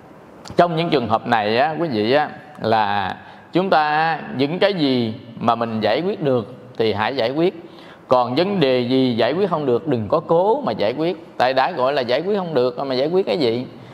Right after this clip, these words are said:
Nhưng mà người ta muốn luôn luôn lúc nào giải quyết cho nó xong.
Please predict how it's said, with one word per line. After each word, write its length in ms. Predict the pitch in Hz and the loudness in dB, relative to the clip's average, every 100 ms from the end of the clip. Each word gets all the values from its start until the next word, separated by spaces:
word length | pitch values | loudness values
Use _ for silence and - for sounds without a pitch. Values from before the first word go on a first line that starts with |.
| - - | -6 0
Nhưng 220 | 196 202 | 2 2
mà 120 | 151 | 2
người 160 | 143 135 | 0 0
ta 440 | 165 175 175 165 | 2 2 0 -2
muốn 160 | 175 208 | -2 2
luôn 200 | 202 175 | 2 4
luôn 200 | 185 180 | 2 2
lúc 120 | 208 | -2
nào 200 | 180 127 | 0 0
giải 160 | 117 139 | 0 -2
quyết 180 | 190 226 | -2 -2
cho 100 | 175 | -2
nó 120 | 196 | 0
xong. 400 | 190 185 190 | 0 -2 -2